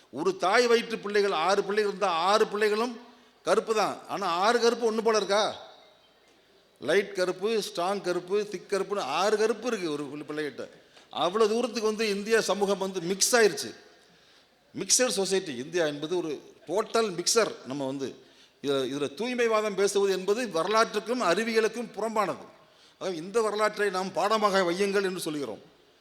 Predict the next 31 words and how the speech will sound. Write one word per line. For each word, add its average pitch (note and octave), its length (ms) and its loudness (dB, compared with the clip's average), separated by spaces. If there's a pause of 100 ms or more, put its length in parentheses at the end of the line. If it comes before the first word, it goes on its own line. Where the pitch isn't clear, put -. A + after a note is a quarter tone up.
(140)
இந்த C#3 140 -2
டி E3+ 180 0
என் A#3 180 2
ஏ A#3 60 2
ஆராய்ச்சி G3+ 420 2
கண்டுபிடிக்கப்பட்டு G3 640 -4
ஐம்பது G3+ 320 2
ஆண்டுகள் G#3 320 0
தாண்டி F#3+ 240 -4
விட்டது. D#3 340 -6 (680)
விஞ்ஞான G#3+ 340 0
உலகம் G3+ 280 0
அதை F#3+ 140 -2
கொண்டாடுகிறது. E3 560 -2 (120)
ஆனால் G3 260 -2
நம்முடைய G3 460 0
பாடப்புத்தகங்கள் G3+ 560 0
அது F#3+ 140 0
இன்னும் F#3 200 -2
வரவில்லை. E3+ 440 -2 (1040)
ஆர்டிஃபிஷியல் A#3 600 2
இன்டெலிஜென்ஸை A3 520 -2
கொண்டு F#3+ 240 -4
வர்றவன் F3+ 460 -4
இந்த E3 140 -12
மரபணு A#3 400 2
ஆராய்ச்சி A3 300 4
பிள்ளைகளுக்கு G#3 480 0
கத்துக் F#3 80 -8
கொடுக்க F#3+ 220 0
வேண்டாமா? D#3+ 460 -2